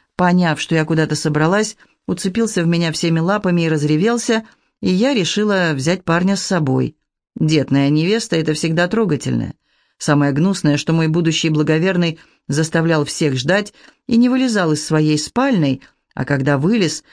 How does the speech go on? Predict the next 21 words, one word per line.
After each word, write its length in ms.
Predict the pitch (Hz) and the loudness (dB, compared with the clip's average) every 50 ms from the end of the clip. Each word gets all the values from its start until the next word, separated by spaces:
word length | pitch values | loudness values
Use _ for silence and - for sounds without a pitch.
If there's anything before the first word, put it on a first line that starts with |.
| - - - | -20 -20 -8
оказалось, 680 | _ 147 151 151 160 160 156 190 196 185 175 170 170 - _ _ _ _ | _ -4 -2 0 0 0 2 2 0 0 0 -2 -4 -12 _ _ _ _
что, 180 | - - 196 | -4 -2 0
несмотря 520 | 190 190 180 180 190 180 180 175 185 185 180 | 2 2 0 0 0 0 0 0 0 0 2
на 140 | 180 170 | 2 0
официально 520 | 165 160 175 160 - - 175 170 170 165 156 | 0 -2 -4 -4 -2 0 0 0 0 -2 0
парадный 420 | 160 170 165 170 160 156 160 160 | 0 0 2 2 2 2 0 0
прикид, 460 | 156 165 165 156 156 - 240 247 - _ _ _ _ _ _ _ _ | 0 0 -2 0 0 0 -2 -2 -2 _ _ _ _ _ _ _ _
чёрный 340 | - - 262 185 156 143 | -4 -2 0 2 0 0
костюм, 580 | - - 143 135 - - - 220 226 226 208 214 _ _ _ _ | 0 0 -2 -2 -2 -2 0 0 0 0 0 -4 _ _ _ _
шуба 340 | - - - 220 220 196 202 | -8 -4 -2 0 0 2 2
на 160 | 202 196 196 | 2 0 0
волчьем 380 | 190 196 196 185 - 196 190 185 | 0 -2 -2 -2 0 0 2 2
меху, 480 | 185 180 180 - - 185 185 180 180 _ _ _ _ _ _ - | 2 0 0 0 0 0 0 0 -2 _ _ _ _ _ _ -4
идиотская 540 | 175 170 180 214 220 208 214 - 175 160 | -2 0 2 2 0 0 -2 -2 0 0
боярская 640 | 151 151 165 165 165 160 151 151 - - 165 156 156 | 2 2 2 2 2 0 -2 -4 -2 0 0 0 0
шапка, 420 | 156 - 202 202 196 - - 180 | 0 0 -2 -2 -2 -2 -6 -4
похожая 460 | 180 180 175 - 185 180 170 180 175 | -4 -4 -4 -2 -2 0 0 0 0
на 120 | 175 175 170 | 0 0 -2
кусок 320 | 165 175 175 - 180 170 | -2 -4 -2 -4 -4 -2
меховой 400 | - 175 165 - 175 170 170 170 | -2 -4 0 0 0 2 2 0
трубы, 500 | 165 165 175 175 165 160 165 165 160 160 | 0 0 0 0 2 2 0 0 -2 -6